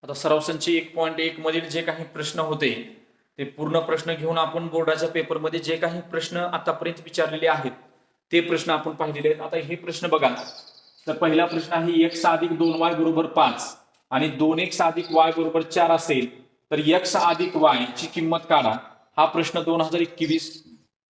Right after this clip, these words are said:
ला विचारलेला आहे. त्याचा पुढचा प्रश्न,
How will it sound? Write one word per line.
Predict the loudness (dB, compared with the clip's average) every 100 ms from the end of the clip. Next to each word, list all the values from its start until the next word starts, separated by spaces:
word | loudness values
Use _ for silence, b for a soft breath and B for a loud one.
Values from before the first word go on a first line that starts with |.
| 0
ला | 0
विचारलेला | 2 2 2 4
आहे. | 2 0 -8 -14 _ _ -20 -16 -4
त्याचा | -2
पुढचा | 0 2 4
प्रश्न, | 2 2 -2 -2